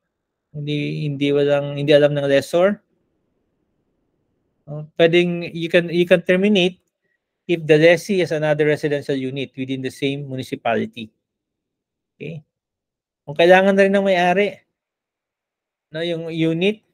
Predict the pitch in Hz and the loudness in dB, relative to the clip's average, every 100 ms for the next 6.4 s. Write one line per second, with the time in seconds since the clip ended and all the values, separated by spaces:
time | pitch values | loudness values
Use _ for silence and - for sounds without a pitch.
0 | _ _ _ _ _ _ 160 165 - 160 | _ _ _ _ _ _ -8 -8 -4 -4
1 | 147 160 160 156 143 151 160 175 156 151 | 0 0 2 2 2 2 2 0 0 -2
2 | 156 156 160 160 151 147 151 147 147 147 | -4 -6 -6 -2 -2 0 0 -2 -4 -4
3 | 143 156 147 139 139 143 147 143 139 147 | -4 -4 -2 -2 -4 -6 -4 -4 -4 -4
4 | 139 139 160 196 _ _ _ _ _ _ | -6 -4 -4 -6 _ _ _ _ _ _
5 | _ _ _ 135 147 127 127 151 147 147 | _ _ _ -8 -6 -4 2 2 2 -4
6 | 143 127 131 | -4 -2 -4